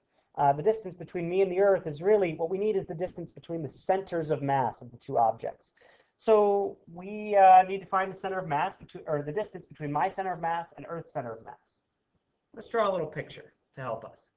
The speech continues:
The center of mass of Earth is close to the actual center of Earth, and we're gonna count it as a circle.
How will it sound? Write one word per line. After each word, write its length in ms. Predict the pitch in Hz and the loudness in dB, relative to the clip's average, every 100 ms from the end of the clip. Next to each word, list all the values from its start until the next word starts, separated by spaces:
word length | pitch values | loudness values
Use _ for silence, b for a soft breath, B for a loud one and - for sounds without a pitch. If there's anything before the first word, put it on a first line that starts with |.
| _ b b b b - | _ b b b b -16
The 60 | |
center 240 | - 294 311 | -10 -8 -6
of 80 | |
mass 240 | 214 202 190 | -4 -4 -6
of 80 | 180 | -4
Earth 260 | 196 185 | -2 -2
is 260 | 165 - _ _ | -8 -14 _ _
close 500 | - 254 277 214 - | -10 -2 -2 -4 -10
to 180 | - 175 | -10 -6
the 140 | 175 | 0
actual 280 | 160 156 143 | 0 -2 -12
center 380 | - 190 170 135 | -10 -8 -4 -4
of 100 | 131 | -2
Earth, 280 | 131 131 139 | -2 -2 -6
and 80 | |
we're 100 | 143 | -8
gonna 120 | 151 139 | -8 -10
count 320 | - 147 139 | -8 -6 -6
it 80 | 135 | -8
as 160 | 127 | -10
a 60 | - | -10
circle. 500 | - 160 147 139 | -10 -8 -8 -10